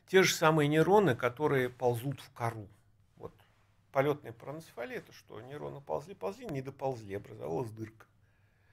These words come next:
Значит, в связи с чем она могла образоваться? Если спекулировать на эту тему, то можно сказать, что так,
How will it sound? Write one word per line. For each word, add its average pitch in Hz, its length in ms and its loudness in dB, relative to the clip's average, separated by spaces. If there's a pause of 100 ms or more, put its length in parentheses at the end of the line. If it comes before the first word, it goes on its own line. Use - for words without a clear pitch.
(340)
Значит, - 280 -14 (360)
в - 60 -20
связи 151 300 -8
с 127 40 -6
чем 107 360 -6
она 98 140 -10
могла 98 320 -12
образоваться? - 760 -18
Если 170 220 -10
спекулировать 180 840 -10
на 113 60 -10
эту 110 220 -12
тему, 107 280 -18
то - 140 -12
можно 247 200 -6
сказать, 117 220 -10
что - 140 -20
так, 123 240 -6